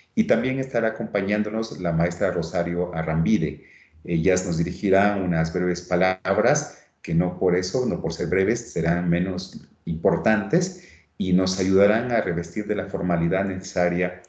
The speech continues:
este evento tan importante, en el cual contamos con una presencia significativa,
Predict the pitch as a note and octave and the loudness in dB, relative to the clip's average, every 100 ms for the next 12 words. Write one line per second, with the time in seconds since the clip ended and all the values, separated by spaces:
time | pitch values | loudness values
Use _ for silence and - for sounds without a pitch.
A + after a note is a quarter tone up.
0 | _ - - G2 F#2+ G2 F#2 - F2+ E2+ | _ -20 -4 -2 -2 -2 -2 -2 -2 0
1 | F#2+ F#2 F2 E2 D#2+ F2+ E2+ - G2+ E2+ | 0 -2 0 2 2 2 -4 0 0 0
2 | F#2+ F#2 - _ - F2+ F2 E2 G#2 G#2 | -4 -6 -14 _ -6 0 0 2 2 2
3 | - F2 F#2+ F#2+ F#2+ F#2+ - F#2+ F#2 F#2 | 0 -4 -2 -4 -2 -4 -6 -4 -4 -4
4 | F#2+ F2+ E2+ G#2 G2 G#2 - F2+ E2 - | -4 -4 -4 -4 -2 -4 -4 -4 -6 -6
5 | - F2+ A2 G2 F#2 - | -4 -2 0 -2 -4 -6